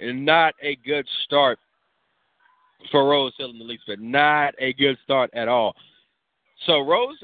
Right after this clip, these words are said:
again, Rose Hill, this is a time when Coach Bruce Lane has got to talk to his troops and say, "Hey, hey, hey, guys. The first twelve minutes, once at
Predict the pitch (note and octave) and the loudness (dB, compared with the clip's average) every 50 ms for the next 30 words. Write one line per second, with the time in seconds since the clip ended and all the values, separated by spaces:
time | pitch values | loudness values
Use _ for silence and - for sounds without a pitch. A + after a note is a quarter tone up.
0 | - - F#3 G#3 G#3 F3+ D#3+ D3+ F3 A#3 C4+ B3+ A#3 - G#3 G#3 G3+ G3 - _ | -16 -12 -8 -8 -8 -8 -8 -8 -6 -6 -4 -6 -6 -10 -14 -14 -14 -16 -18 _
1 | _ _ _ - D#4+ C#4 A3+ A3 G3 - - G#3+ F#3+ F3+ F3 E3 E3 E3 D#3 D3+ | _ _ _ -4 -4 -2 -4 -6 -6 -2 2 4 4 4 2 2 -2 -6 -8 -8
2 | _ - F#3+ F3+ E3 C#3 C3 C#3 E3 E3 - D#3 D#3 D#3 D3 C3+ A#2+ C#3+ D#3+ C3+ | _ -2 -2 0 0 -2 -4 -6 -8 -8 -6 -6 -6 -6 -6 -4 -4 -2 -2 -2
3 | C3 - D#3+ D#3 D3 - - C#3 C#3 D3 - - D#3+ D3+ C3+ B2+ C3 B2 A#2+ D#3 | -2 0 2 0 0 0 -4 -6 -6 -6 -4 -6 -6 -6 -6 -6 -6 -2 0 0
4 | D#3+ D3 C3 C3 C3+ C3+ C#3 C#3+ C#3+ B2+ B2+ B2 A#2+ A#2 - _ _ _ _ _ | 2 2 2 2 2 2 2 2 2 2 2 2 0 -2 -4 _ _ _ _ _
5 | _ _ _ _ _ _ _ _ _ _ _ _ _ _ _ _ _ _ _ _ | _ _ _ _ _ _ _ _ _ _ _ _ _ _ _ _ _ _ _ _
6 | _ _ - D3+ - G#3+ A#3+ B3+ B3 - G#3+ A3 G#3 E3+ - F#3+ F3 D#3+ D#3 E3 | _ _ -4 0 0 0 0 -2 -4 -4 -4 -4 -4 -4 -4 -4 -4 -4 -4 -4
7 | F#3+ G3 F3 - - - - - - - F3+ E3 D#3+ D#3+ - | -4 -4 -6 -10 -16 -20 -18 -18 -16 -14 -12 -12 -12 -12 -12